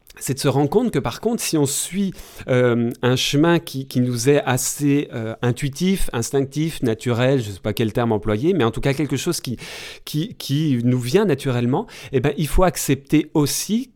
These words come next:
que eh ben, que c'est son chemin. C'est-à-dire que c'est, eh ben oui, on va passer par là. Et puis, en fait, grâce à ça qui nous est très naturel, eh ben, on peut aller découvrir tel son, et puis tel son, puis telle rythmique et tout.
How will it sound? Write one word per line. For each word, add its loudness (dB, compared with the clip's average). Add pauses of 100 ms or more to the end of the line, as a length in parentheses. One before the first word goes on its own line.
(140)
que 2 (420)
eh -2
ben, 2
que -2
c'est 0
son 4
chemin. 0 (280)
C'est-à-dire 2
que 4
c'est, 0
eh -2
ben 2
oui, 4
on 4
va 2
passer 4
par 2
là. 2
Et 2
puis, -2
en 2
fait, 2
grâce -4
à -2
ça -4
qui 2
nous 2
est 2
très 0
naturel, 0 (320)
eh 0
ben, 2
on 0
peut 0
aller 4
découvrir 2
tel 0
son, 0
et -10
puis -8
tel 0
son, 2
puis -8
telle -2
rythmique 0
et -4
tout. -8